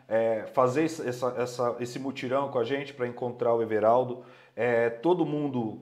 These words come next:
que tá assistindo o vídeo pode aí printar a foto dele, depois a gente vai cortar o, é, colocar o cartaz aí que a gente montou, você pode cortar esse cartaz, printar,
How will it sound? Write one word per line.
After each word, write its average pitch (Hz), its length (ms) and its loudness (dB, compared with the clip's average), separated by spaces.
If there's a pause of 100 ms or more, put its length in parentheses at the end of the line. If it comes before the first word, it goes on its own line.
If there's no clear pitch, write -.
(100)
que 131 100 -10
tá 127 200 0
assistindo 123 540 -6
o 113 40 0
vídeo 113 300 -6
pode 151 300 2
aí 135 100 -2
printar 139 480 0
a 127 40 0
foto 123 380 4
dele, 123 360 -2
depois 123 260 -4
a 135 60 -4
gente 131 220 -8
vai 123 160 -2
cortar 120 320 0
o, - 220 -6 (340)
é, 120 200 4
colocar 127 340 2
o 127 60 2
cartaz 127 480 2
aí 123 100 0
que 123 80 -8
a 123 60 -2
gente 120 240 -8
montou, 120 480 0
você 107 180 -8
pode 131 280 -4
cortar 127 440 0
esse 123 120 -6
cartaz, 127 500 0
printar, 127 840 2